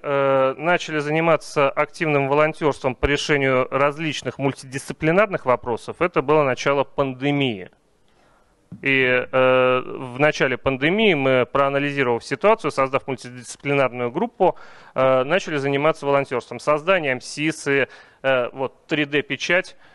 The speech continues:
э, м, найдя, э, методом вертикальных связей, то есть, не, прошу прощения, не вертикальных, именно горизонтальных связей. Когда вертикаль не работает, а работает горизонт и принцип шести рукопожатий.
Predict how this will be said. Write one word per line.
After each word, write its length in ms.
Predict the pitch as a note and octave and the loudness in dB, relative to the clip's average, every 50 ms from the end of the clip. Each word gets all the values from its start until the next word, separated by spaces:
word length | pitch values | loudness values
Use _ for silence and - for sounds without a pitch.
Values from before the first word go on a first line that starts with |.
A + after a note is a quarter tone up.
| - - - | -20 -8 -2
э, 280 | - C3 C3 B2+ B2+ A#2+ - - - - - - _ _ _ _ _ _ _ _ _ _ - - _ - | 2 2 4 4 2 0 -2 -10 -20 -20 -20 -20 _ _ _ _ _ _ _ _ _ _ -20 -18 _ -10
м, 480 | D3+ C#3 - _ - - F3 E3 D#3 _ _ - | -10 -10 -10 _ -14 -12 -12 -12 -12 _ _ -4
найдя, 680 | - D#3 E3 F3 F3 E3+ D3+ F#3 F#3 E3 C#3 B2 A#2 - - - - - | 0 2 4 4 2 2 2 2 2 2 2 0 -2 -6 -14 -20 -12 -6
э, 220 | - C#3 C#3+ C#3 C#3 D3 D3 - _ _ | -2 0 0 0 -2 -6 -14 -20 _ _
методом 540 | E3 E3+ F3 F3 D#3+ - C#3+ C3+ C#3 C#3 C#3+ - | -2 0 2 2 2 0 -2 -2 -2 -2 -2 -6
вертикальных 880 | - D#3 C#3+ D3 D#3 - - G3 G3 - - F3+ D3+ B2+ A#2+ A2 G#2+ - | -10 -6 -2 -2 -2 -2 -4 -8 -6 -2 0 0 0 0 -2 -6 -14 -16
связей, 640 | - - - C3+ E3+ F#3+ F#3 D#3 B2+ A2+ G#2 G#2 _ _ _ _ _ _ _ _ _ _ _ _ _ _ - | -16 -10 -4 -2 0 0 0 -2 -6 -16 -18 -18 _ _ _ _ _ _ _ _ _ _ _ _ _ _ -8
то 60 | C3 | -8
есть, 120 | B2+ B2 | -8 -4
не, 200 | B2+ D3 C#3 B2 | -2 -2 -2 -2
прошу 360 | A#2 - - C#3+ E3 D#3+ - D3 | -2 -4 -4 -2 -2 -2 -4 -6
прощения, 300 | - C#3+ C3+ - C3+ C3 | -6 -6 -4 -2 -2 0
не 60 | C3 | 0
вертикальных, 460 | C3 - - D3+ - G3+ F3+ C#3+ - | 0 -2 -2 -2 0 0 0 0 -2
именно 160 | C#3+ C#3+ B2+ A#2+ | -4 -4 -4 -4
горизонтальных 880 | A#2 - D3+ D3+ D3+ D3 D#3 E3 D#3+ D#3 - C#3 A#2+ G#2+ G2 F#2 - | -2 -2 -2 0 0 0 0 0 0 0 -2 -2 -2 -2 -6 -12 -16
связей. 460 | - - A2 G2 F2+ E2 F#2 F#2 - _ - - - _ _ | -16 -12 -10 -10 -10 -10 -14 -20 -20 _ -20 -20 -20 _ _
Когда 260 | - C#3 C#3 C3+ C#3 C#3 | -4 -2 -2 2 2 2
вертикаль 460 | C3+ C#3+ - - D#3+ - - C#3 B2 B2+ | 2 0 -2 -4 -8 -4 -2 -2 -2 0
не 100 | C3 C3+ | 0 0
работает, 540 | C#3+ D#3+ E3 G#3 A3+ - - B2 A2+ - | 0 0 0 -2 -4 -2 -2 -6 -4 -2
а 80 | A#2 B2 | 0 0
работает 440 | B2+ C#3 D3 F#3 F3 - C#3 A#2+ A#2 | 0 0 0 -2 -6 -8 -8 -10 -8
горизонт 440 | A#2+ C#3 C#3 C#3+ - G3 F3+ D3+ D3 | -6 -4 -4 -2 0 0 -2 -2 -2
и 40 | |
принцип 360 | A2+ - D3 D3+ - C#3+ - - | -6 -4 -4 -4 -4 -6 -8 -8
шести 280 | - - - - D3 | -8 -8 -6 -4 -2
рукопожатий. 800 | C3+ C3+ - C#3 - - C#3+ C#3 B2+ A#2+ G#2 - - - - - | -2 -2 -4 -4 -2 -2 -2 -2 -2 -4 -8 -10 -12 -20 -20 -20